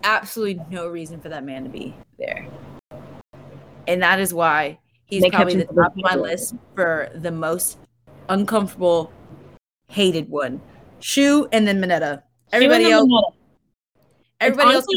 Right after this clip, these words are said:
Speaker 1: can fall in
Speaker 2: amazing that
Speaker 1: line.
Speaker 2: Mineta is not on the top of the list, but
Speaker 1: If it
Speaker 2: he was
Speaker 1: wasn't
Speaker 2: pretty awful.
Speaker 1: for Shu, Mineta
Speaker 2: Yeah,
Speaker 1: would have been.
Speaker 2: pretty awful.
Speaker 1: But everybody else can fall in line 'cause I could at least like them for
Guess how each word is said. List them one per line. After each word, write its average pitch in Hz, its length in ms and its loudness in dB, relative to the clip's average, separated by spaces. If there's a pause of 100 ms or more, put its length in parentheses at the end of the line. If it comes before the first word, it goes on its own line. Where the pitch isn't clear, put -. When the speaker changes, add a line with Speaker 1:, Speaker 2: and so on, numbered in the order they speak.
Speaker 1:
can 254 80 0
fall 226 140 6
in 226 60 6
Speaker 2:
amazing 262 180 4
that 220 160 2
Speaker 1:
line. 202 200 -2
Speaker 2:
Mineta 208 220 0
is 202 220 -10
not 180 180 -2
on 185 100 -6
the 196 80 -8
top 208 200 -6
of 208 60 -12
the 220 120 -6
list, 233 420 -8
but 165 360 -6 (1200)
Speaker 1:
If 240 180 2
it 247 160 4 (220)
Speaker 2:
he 180 60 -16
was 208 140 4
Speaker 1:
wasn't 220 180 4
Speaker 2:
pretty 160 160 -2
awful. 208 260 -2
Speaker 1:
for 214 340 -4 (400)
Shu, 247 600 -6
Mineta 185 320 -2
Speaker 2:
Yeah, 170 60 4
Speaker 1:
would 151 80 2
have 147 80 -6
been. 120 220 -6
Speaker 2:
pretty - 260 -10
awful. - 340 -8 (400)
Speaker 1:
But 220 140 0
everybody 240 320 2
else 233 140 0
can 214 140 -4
fall 190 280 0
in 180 80 -8
line 170 220 -2
'cause 170 100 -12
I 180 120 0
could 185 120 -6
at 160 140 -4
least 170 180 -10
like 156 240 -8
them 151 140 -10
for 143 280 -12